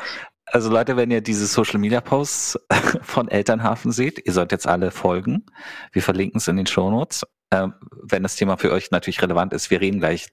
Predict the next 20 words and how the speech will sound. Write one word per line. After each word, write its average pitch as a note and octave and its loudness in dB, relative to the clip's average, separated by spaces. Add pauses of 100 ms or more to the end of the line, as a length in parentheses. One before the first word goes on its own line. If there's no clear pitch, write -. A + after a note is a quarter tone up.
worum F2+ 0
es - -4
wirklich F2+ -2
bei - 0
Elternhafen D#2+ -2
geht. E2 -4 (880)
Äh, F2+ 2
Faden F#2 0
verloren. E2 0 (280)
Auf G2 -2
jeden A2+ 2
Fall, G#2 0 (680)
da - 2 (500)
machst A2+ 0
du G#2+ -2
doch G#2+ 2
Beziehungsarbeit. E2+ -2 (100)
Kannst - -6
du A#2+ 2
uns A2 -4